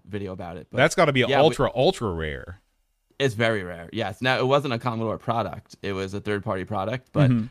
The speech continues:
Speaker 1: it
Speaker 2: Like
Speaker 1: was,
Speaker 2: a
Speaker 1: it was
Speaker 2: Bodega
Speaker 1: like a
Speaker 2: Bay
Speaker 1: re-
Speaker 2: type thing.
Speaker 1: Yeah, it was a real thing. So the Pause is very, very cool. And, you know, we always wanted to have, uh, an Amiga laptop back then. I remember the idea of being able to bring a computer anywhere was just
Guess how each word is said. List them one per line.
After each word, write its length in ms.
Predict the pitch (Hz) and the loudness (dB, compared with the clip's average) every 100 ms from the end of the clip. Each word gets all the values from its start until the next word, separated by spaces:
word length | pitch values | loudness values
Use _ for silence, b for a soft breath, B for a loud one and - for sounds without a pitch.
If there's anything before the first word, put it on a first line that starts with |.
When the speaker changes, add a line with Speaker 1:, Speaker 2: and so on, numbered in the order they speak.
| - | -8
Speaker 1:
it 140 | - | 0
Speaker 2:
Like 80 | 127 | 4
Speaker 1:
was, 100 | 127 | 4
Speaker 2:
a 20 | |
Speaker 1:
it 40 | 127 | 4
was 60 | 127 | 6
Speaker 2:
Bodega 140 | 131 | 6
Speaker 1:
like 80 | 123 | 6
a 20 | |
Speaker 2:
Bay 140 | 113 117 | 4 2
Speaker 1:
re- 60 | |
Speaker 2:
type 260 | 101 95 87 | 2 -4 -4
thing. 300 | 92 85 85 - _ | -6 -8 -12 -18 _
Speaker 1:
Yeah, 360 | 117 131 117 82 | -2 2 2 2
it 80 | 117 | -2
was 140 | 127 | -2
a 60 | 117 | -2
real 160 | 113 | -2
thing. 280 | 113 95 64 | -2 -6 -10
So 380 | - 110 95 92 | -8 -4 -2 -4
the 120 | 101 | -6
Pause 340 | - 120 123 95 | -2 -2 -2 -6
is 80 | |
very, 180 | 90 104 | -8 -8
very 220 | 95 76 - | -6 -10 -8
cool. 320 | 98 78 - b - | -6 -6 -10 b -8
And, 160 | 104 113 | -2 0
you 60 | |
know, 40 | 107 | 2
we 100 | 117 | 4
always 240 | 127 113 | 4 2
wanted 200 | 104 95 | 0 -2
to 60 | 101 | -2
have, 180 | 87 | -2
uh, 160 | 98 90 | -2 -2
an 80 | 98 | -2
Amiga 220 | 101 87 | -4 -4
laptop 420 | 90 87 - 95 | -4 -4 -4 -6
back 200 | - 90 | -4 -8
then. 180 | - 65 | -6 -4
I 40 | 104 | -2
remember 360 | 104 92 87 | 0 -2 -4
the 160 | - 98 | -2 0
idea 280 | 101 104 98 | 0 0 -2
of 120 | 101 | -4
being 200 | 110 101 | -4 -2
able 200 | 101 92 | -4 -4
to 100 | 95 | -4
bring 180 | 104 98 | -4 -4
a 60 | |
computer 480 | 95 92 107 101 98 b b _ - | -6 -2 0 0 -2 b b _ -4
anywhere 480 | 110 120 101 98 95 - | 0 2 2 0 -2 -4
was 380 | 101 101 98 - | -2 -2 -2 -4
just 440 | 107 98 - | -4 -4 -10